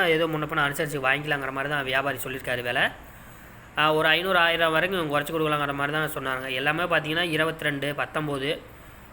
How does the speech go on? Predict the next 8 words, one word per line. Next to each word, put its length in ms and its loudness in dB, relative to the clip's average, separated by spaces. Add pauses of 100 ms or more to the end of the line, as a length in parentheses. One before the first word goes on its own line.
பதினேழு 460 2
இது 120 -2
மாதிரி 420 4
விலை 200 2
சொல்லியிருக்காருங்க. 680 0 (760)
ஆ, 200 -2
எது 260 -2
நம்மளுக்கு 340 -2